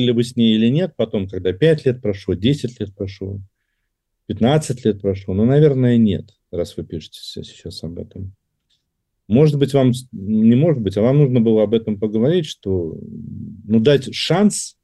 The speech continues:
родителю попросить прощения, сказать: «Мам, вот мне было, мне до сих пор очень обидно и плохо, что вот так оно произошло».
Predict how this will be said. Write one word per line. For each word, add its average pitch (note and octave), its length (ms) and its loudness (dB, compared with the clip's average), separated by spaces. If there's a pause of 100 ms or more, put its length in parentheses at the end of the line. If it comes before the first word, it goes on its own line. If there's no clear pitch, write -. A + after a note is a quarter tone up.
родителю G#2 720 0
попросить F#2+ 480 -6
прощения, F#2 540 -8
сказать: E2 300 -12 (360)
«Мам, G2 320 -4 (960)
вот F#2+ 180 -6
мне C#3 140 4
было, A2 380 2
мне A2 240 2
до A2 100 0
сих - 240 -10
пор F#3 160 0
очень G2 320 -2
обидно G2 460 -2
и - 20 -2
плохо, G2 560 -6 (520)
что - 220 -12
вот D#2+ 100 -12
так B2 200 -6
оно F#2 180 -6
произошло». F2+ 720 -10